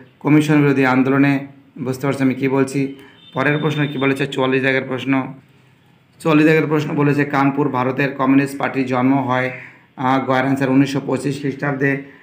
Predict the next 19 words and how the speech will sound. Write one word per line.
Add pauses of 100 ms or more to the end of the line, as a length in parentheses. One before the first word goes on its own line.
(180)
পঁয়তাল্লিশ
দাগের
প্রশ্ন, (580)
তো
দেখো,
আহ, (320)
এর
answer
হবে, (680)
আহ,
আমাদের
গয়ের
answer। (680)
আর
ছেচল্লিশ
দাগের
প্রশ্নের
answer
হবে